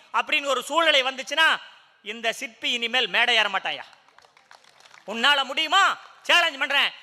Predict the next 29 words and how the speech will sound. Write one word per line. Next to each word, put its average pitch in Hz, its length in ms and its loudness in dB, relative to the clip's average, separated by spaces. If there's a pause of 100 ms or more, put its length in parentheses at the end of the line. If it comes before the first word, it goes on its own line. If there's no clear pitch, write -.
(140)
இப்ப 349 220 2 (100)
சொல்றேன், 320 300 2 (200)
இந்த 311 280 -2
இடத்துல 339 280 0
வச்சு 320 180 -4
சொல்றேன், 311 280 2 (260)
அவனுடைய 311 360 2
ஆட்கள் 339 440 2
கேட்டுக்கொண்டிருப்பீர்கள், 302 800 0 (180)
இப்ப 262 300 0
சொல்றேன், 285 420 2 (240)
உன்னால 330 300 2
முடியுமா? 330 360 2 (320)
சேலஞ்ச் 311 380 2
பண்ண 302 120 0 (120)
தயாரா? 359 360 4 (1600)
நீ 226 200 -2
வாங்கிய 311 560 0
ஓட்டை 285 400 0
பெரியாரை 302 600 2 (120)
எதிர்த்ததற்கு 269 500 -6 (120)
பின்னால் 285 360 0
உன்னால் 269 240 0
வாங்க 302 360 2
முடியாது 330 540 2
என்பதை 277 280 -4 (280)
நான் 247 340 2
உறுதியாக 339 400 2
சொல்கிறேன். 214 500 -6